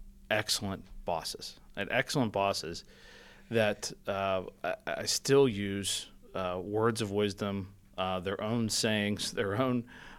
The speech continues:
uh, invented analogies, uh, from a couple decades ago that have just stuck with me. Not everybody can say that, or they have nightmare bosses. I had, uh,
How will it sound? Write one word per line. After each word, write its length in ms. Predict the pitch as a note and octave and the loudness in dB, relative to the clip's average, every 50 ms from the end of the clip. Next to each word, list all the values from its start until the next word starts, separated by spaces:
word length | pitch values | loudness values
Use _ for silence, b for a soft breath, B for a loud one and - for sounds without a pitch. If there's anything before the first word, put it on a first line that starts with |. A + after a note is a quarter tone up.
| B - | B 2
uh, 300 | A2+ G#2 G2+ G2+ G2 G2+ - | 2 4 4 6 4 4 2
invented 640 | G#2+ G#2 G2+ F#2 G2+ G#2+ G#2+ A2+ G#2+ - G#2+ G2 | 0 -2 -2 -2 0 0 0 0 0 0 0 0
analogies, 840 | G2+ G2 F#2+ F#2+ F#2+ G2 G2 G2 F#2 - - E2+ E2+ - - - - - - | 0 0 0 0 -2 0 -2 -2 -4 -4 -6 -6 -6 -8 -10 -12 -14 -8 -4
uh, 320 | - F2+ F#2 F2+ F2+ F2 | -2 0 2 2 2 0
from 500 | E2 - - G2+ G2 F#2+ F#2 F2+ F2+ F2 - - - - - - - | -2 -2 0 0 2 2 2 0 -2 -6 -8 -12 -18 -20 -16 -10 -10
a 60 | - | -6
couple 280 | - - A#2+ - - F#2+ | 0 0 0 0 0 -2
decades 440 | E2+ G2+ G#2 - - D#2 D2+ - | -2 -2 -2 -2 -4 -8 -8 -8
ago 240 | - D#2+ - B1 - - - B B B B B B | -10 -10 -10 -10 -12 -12 -16 B B B B B B
that 100 | - G#2 | 0 2
have 140 | G#2 G2 F2+ | 2 0 0
just 240 | - G2 F2+ - - | -2 -2 -2 -2 -2
stuck 260 | - G#2+ F2+ F2+ - | 0 0 -2 -2 -2
with 100 | G2 F2 | -4 -4
me. 80 | F2+ F2+ | -2 0
Not 140 | G#2 A#2+ C#3 | 4 6 6
everybody 300 | C#3 C#3 B2 B2 A2+ A2 | 6 6 6 4 2 2
can 160 | - F#2+ F#2 | 0 -4 -4
say 240 | - - A2+ A2+ A2+ | 0 4 6 6 6
that, 160 | A2 A2 F#2+ | 6 6 4
or 80 | G2 G2 | 4 2
they 100 | G2 F#2 | 0 0
have 240 | G2+ G2 F#2 E2+ - B B B B B | 0 0 -2 -2 -4 B B B B B
nightmare 400 | - A#2 B2 B2+ - C3 A#2+ A#2 | 0 2 2 4 4 4 4 4
bosses. 460 | G#2 G#2 G#2 G2+ G#2 G2 - G#2+ G2 G#2+ | 4 4 4 4 4 4 2 2 2 4
I 100 | A2+ B2 | 4 6
had, 320 | A#2+ C3 C3 A2+ G2 - B B B B B B B B - | 6 6 6 6 4 0 B B B B B B B B -4
uh, 400 | - G2 F#2+ F2+ F2+ F2 F2 E2 | -2 0 2 2 2 0 0 -2